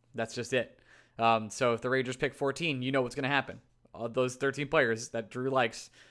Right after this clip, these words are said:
well, we'll see. The N H L G Ms are so dumb. They just are. And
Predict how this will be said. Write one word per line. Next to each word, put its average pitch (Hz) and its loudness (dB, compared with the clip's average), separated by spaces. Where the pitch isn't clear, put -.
well, 190 6
we'll 269 4
see. 104 -2
The 196 -2
N 220 4
H 233 4
L 220 6
G 175 0
Ms 143 -6
are 123 -4
so 117 -2
dumb. 98 -10
They 156 4
just 156 0
are. 104 2
And 127 0